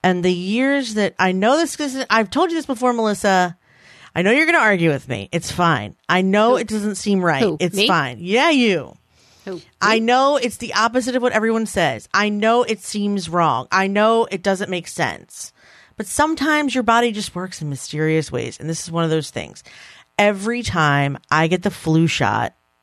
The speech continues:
Speaker 1: besides not feeling well when I get the flu shot, which is normal,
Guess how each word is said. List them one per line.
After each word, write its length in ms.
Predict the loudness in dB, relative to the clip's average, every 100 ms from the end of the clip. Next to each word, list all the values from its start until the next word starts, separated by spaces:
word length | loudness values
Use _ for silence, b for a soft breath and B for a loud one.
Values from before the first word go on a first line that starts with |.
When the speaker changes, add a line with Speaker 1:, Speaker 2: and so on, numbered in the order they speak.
| _ _ _ -2
Speaker 1:
besides 600 | 0 0 4 4 2 2
not 240 | 0 2
feeling 300 | 2 2 2
well 140 | 2
when 100 | 0
I 60 | 0
get 140 | -2
the 80 | -4
flu 220 | -4 -2
shot, 220 | 0 0 -2
which 140 | -4
is 100 | -2
normal, 560 | 0 0 0 0 -2